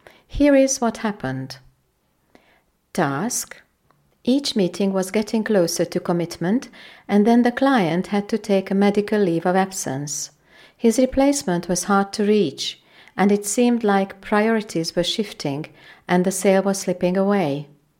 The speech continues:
Action. I realized I had to get more strategic with my approach. So I started.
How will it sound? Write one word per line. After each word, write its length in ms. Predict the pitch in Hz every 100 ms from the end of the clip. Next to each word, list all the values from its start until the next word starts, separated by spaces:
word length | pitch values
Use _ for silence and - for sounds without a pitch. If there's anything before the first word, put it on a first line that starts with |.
| _ _ _ _ _ _
Action. 640 | 254 240 - - 143 139 151 _ _ _ _ _ -
I 180 | 170
realized 800 | 175 262 254 165 151 160 180 - -
I 100 | 175
had 280 | 175 220 233
to 100 | 269
get 300 | 233 208 -
more 220 | 202 202
strategic 840 | 202 - 196 - 214 202 139 127 -
with 120 | 160
my 160 | 160
approach. 720 | 160 156 - 165 233 - - - _ _ _ _ _ _ _ _ _ _
So 240 | - - 214
I 140 | 214
started. 880 | 220 - 302 190 190 156 165 175